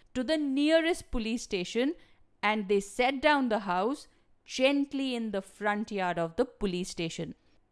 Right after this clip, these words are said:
Some astonished policemen actually came out to look at them. Gublu Boy and Nutty Nut Nut hovered over the house and told the police that these guys had robbed many old and helpless people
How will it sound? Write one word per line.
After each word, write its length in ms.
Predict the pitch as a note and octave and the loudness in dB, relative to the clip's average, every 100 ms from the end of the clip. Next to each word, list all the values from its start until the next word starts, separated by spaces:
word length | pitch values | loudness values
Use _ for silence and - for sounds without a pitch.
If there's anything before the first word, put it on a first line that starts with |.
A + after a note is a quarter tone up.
| _ | _
Some 380 | - - F4 - - | -2 4 4 4 -2
astonished 880 | C4+ - - - D4 G4+ F4 - - | -2 -6 0 6 8 8 4 0 -2
policemen 680 | A#3+ D4+ F4 - G3+ B3+ - - - | 2 2 2 -2 -2 0 -2 -10 0
actually 500 | D4+ - - E4+ F4+ | 2 2 0 2 2
came 340 | - D#4+ E4+ D4+ | 2 0 4 6
out 220 | D4 D4 | 4 4
to 80 | A#3 | 4
look 280 | C4 G#4 A4 | 6 4 4
at 180 | C4+ F#3 | 2 2
them. 220 | F3 - - _ _ _ _ _ - | 2 0 -10 _ _ _ _ _ -14
Gublu 380 | E3 F3+ F3+ G#3 | -2 -2 0 0
Boy 180 | G#3 G#3 G#3 | 4 2 2
and 100 | G3+ | 0
Nutty 260 | G3+ G#3+ | 0 0
Nut 200 | G#3 F#3+ - | -2 -2 0
Nut 280 | A#3+ D#4+ - _ _ - - | 0 0 -6 _ _ -12 4
hovered 380 | A#3 D#4+ F#4+ A#3 | 4 6 6 6
over 200 | E3 E3 | 6 4
the 180 | E3+ F#3+ | 2 4
house 440 | F3 G3+ C#4 - - - | 4 4 2 -4 -8 -2
and 220 | F#3+ F3 _ | 0 -2 _
told 320 | A3 C4+ E4+ | 6 6 6
the 60 | D#4 | 4
police 560 | - A3 G3 E3+ - - _ F3+ | 2 0 0 -2 -8 -16 _ -2
that 320 | F3+ E3+ D3+ | 2 2 2
these 280 | A#3+ D4 G3+ | 4 4 4
guys 520 | F3+ E3 F#3+ C4+ - _ | 4 4 4 0 -6 _
had 320 | - F#3+ E3+ F#3 | -2 -2 0 0
robbed 500 | F#3 G#3 C4+ B3+ - - - | 8 8 8 4 -6 -10 -6
many 580 | F3+ F#3+ B3+ D4 D#4 C#4 | -2 2 4 4 2 4
old 300 | B3 B3 A#3 | 4 4 2
and 160 | A3 G#3 | 0 0
helpless 460 | F#3+ F#3+ F#3+ F3+ | 0 0 -2 -4
people 460 | - E3 - G3+ | -4 -6 2 4